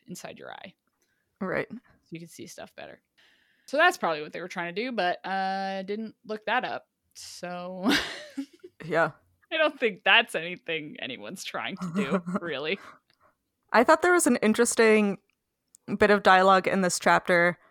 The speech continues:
Speaker 2: where Fang says, "Jeb knew they would do anything to get us back, them being the school. If anyone ever discovered what they did to us, it would be the end of the school."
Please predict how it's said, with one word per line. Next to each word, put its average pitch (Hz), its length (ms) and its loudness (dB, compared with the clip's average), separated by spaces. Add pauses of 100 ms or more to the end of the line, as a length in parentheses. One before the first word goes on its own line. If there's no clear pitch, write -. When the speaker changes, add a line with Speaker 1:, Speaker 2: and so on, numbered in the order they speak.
(480)
Speaker 2:
where 185 800 4 (460)
Fang 233 400 6
says, 190 560 4 (500)
"Jeb 220 320 8
knew 240 240 8
they 202 180 6
would 196 200 4
do 180 440 4
anything 180 360 0
to 196 60 -4
get 170 140 2
us 165 120 0
back, 170 340 4
them 165 160 2
being 156 160 -2
the 151 60 -6
school. 165 540 2 (280)
If 190 120 2
anyone 196 260 6
ever 190 200 4
discovered 180 480 2
what 165 120 -2
they 170 80 0
did 160 220 -2
to 180 80 0
us, 165 120 0
it 175 40 0
would 170 100 -4
be 160 80 -6
the 156 160 -6
end 202 160 2
of 180 100 -4
the 180 80 0
school." 165 500 2